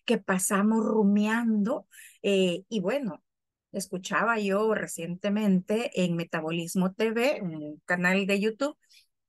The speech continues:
que si nosotros no tenemos, por ejemplo, un sueño o, o una higiene del sueño apropiada, también si tenemos pesadillas, si estamos teniendo, eh,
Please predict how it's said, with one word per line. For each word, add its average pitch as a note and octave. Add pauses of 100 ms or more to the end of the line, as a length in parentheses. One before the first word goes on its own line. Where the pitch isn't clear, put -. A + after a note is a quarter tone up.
(260)
que A#3+ (320)
si A#3
nosotros G#3+
no A3
tenemos, B3
por F#3
ejemplo, F3 (420)
un A#3+
sueño G3+
o, E3+
o G3+
una A3
higiene A#3+
del F#3
sueño A3
apropiada, F#3 (380)
también A3
si -
tenemos G3
pesadillas, G3+
si G#3
estamos F#3
teniendo, F#3 (380)
eh, E3